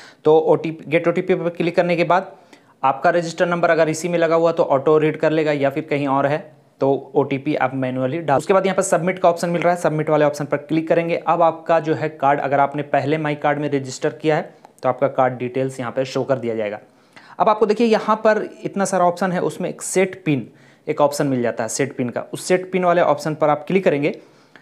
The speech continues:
तो सबसे पहले सेट पिन के लिए यहाँ पे प्राइमरी जो कार्ड रहेगा आपका वो यहाँ पे शो हो जाएगा। उसके बाद यहाँ पर आपको फोर डिजिट का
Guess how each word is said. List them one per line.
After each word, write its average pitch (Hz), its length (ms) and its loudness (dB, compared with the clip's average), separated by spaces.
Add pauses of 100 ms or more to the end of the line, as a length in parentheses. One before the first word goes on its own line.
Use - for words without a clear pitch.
(140)
तो 165 60 0
सबसे 185 220 2
पहले 208 160 4
सेट 202 280 2
पिन 202 120 0
के 202 100 0
लिए 208 140 4
यहाँ 180 160 2
पे 185 120 -2
प्राइमरी 170 340 0
जो 165 180 -6
कार्ड 151 320 2
रहेगा 156 240 2
आपका 156 220 2
वो 143 200 2
यहाँ 151 160 -2
पे 151 100 0
शो 156 140 2
हो 151 80 4
जाएगा। 160 220 2 (420)
उसके 156 200 -2
बाद 180 180 4
यहाँ 175 200 0
पर 185 220 0
आपको 151 360 2
फोर 170 320 4
डिजिट 160 320 -2
का 185 120 0